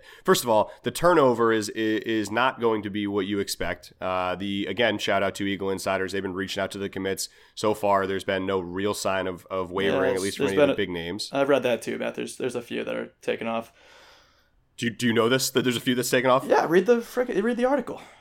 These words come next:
Speaker 1: Okay. Uh, I
Speaker 2: I can't say
Speaker 1: will
Speaker 2: their names 'cause it's a, it's a V I P post.
Speaker 1: It's a premium
Speaker 2: By the way,
Speaker 1: perk, so go
Speaker 2: yeah,
Speaker 1: sign up.
Speaker 2: y-, yeah, so we can't say it. You guys have to, to pay the, uh,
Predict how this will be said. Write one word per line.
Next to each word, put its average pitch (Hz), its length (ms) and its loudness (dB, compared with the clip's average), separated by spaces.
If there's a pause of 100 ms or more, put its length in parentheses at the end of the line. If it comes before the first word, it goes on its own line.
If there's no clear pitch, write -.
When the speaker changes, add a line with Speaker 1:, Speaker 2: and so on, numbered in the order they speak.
Speaker 1:
Okay. - 200 -8 (800)
Uh, 107 320 6
I 135 300 6
Speaker 2:
I 143 60 4
can't 139 220 6
say 135 100 10
Speaker 1:
will - 60 10
Speaker 2:
their 143 100 8
names 143 280 4
'cause 123 160 -4
it's 123 160 -2
a, 123 240 0
it's - 120 -6
a 123 60 0
V 131 200 0
I 120 120 2
P 131 180 -2
post. 110 200 0
Speaker 1:
It's - 80 -4
a - 40 -10
premium 127 300 8
Speaker 2:
By 127 60 8
the 123 60 8
way, 120 60 6
Speaker 1:
perk, 113 80 2
so 110 100 -2
go 117 100 0
Speaker 2:
yeah, 123 40 2
Speaker 1:
sign 139 280 4
up. 85 100 -4
Speaker 2:
y-, - 80 -12 (220)
yeah, 131 220 2
so 143 140 -2
we 151 100 4
can't 151 220 2
say 139 160 2
it. 113 60 -4
You 131 60 -6
guys 131 220 2
have 131 160 0
to, 110 140 -2
to - 200 -16
pay 127 200 0
the, 120 200 -2
uh, 117 120 -2